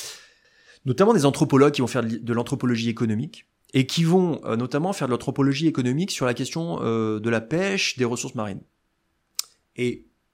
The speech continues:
ils vont être confrontés à une, une interprétation qui, qui va être dominante en fait dans le domaine de l'économie de la pêche des années soixante,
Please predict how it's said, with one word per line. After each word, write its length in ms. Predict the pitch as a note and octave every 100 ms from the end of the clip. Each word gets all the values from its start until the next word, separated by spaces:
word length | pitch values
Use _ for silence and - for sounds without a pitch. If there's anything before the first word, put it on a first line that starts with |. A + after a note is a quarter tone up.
| _
ils 120 | C3+
vont 140 | B2 D#3+
être 120 | -
confrontés 480 | C3 - A#2+ G3 G3+
à 80 |
une, 140 | C#3 C3+
une 160 | C3+ C#3+
interprétation 640 | C#3 C#3 D3 C#3 - C#3+
qui, 500 | C3 - G#2+ G#2 G#2 G2
qui 80 | G#2
va 80 |
être 100 | G#2
dominante 480 | G#2+ C#3 D3+ D3+ D3
en 80 | G#2+
fait 180 | - A2+
dans 120 | G#2+
le 60 | G#2+
domaine 360 | A2 A2+ A2
de 80 | G2+
l'économie 540 | G2 G2+ G#2+ A2+ A2+
de 40 | G#2
la 120 | G#2
pêche 260 | A2 G#2+ -
des 140 | G#2+
années 140 | G2
soixante, 520 | F#2 A2 D#3+ G3 -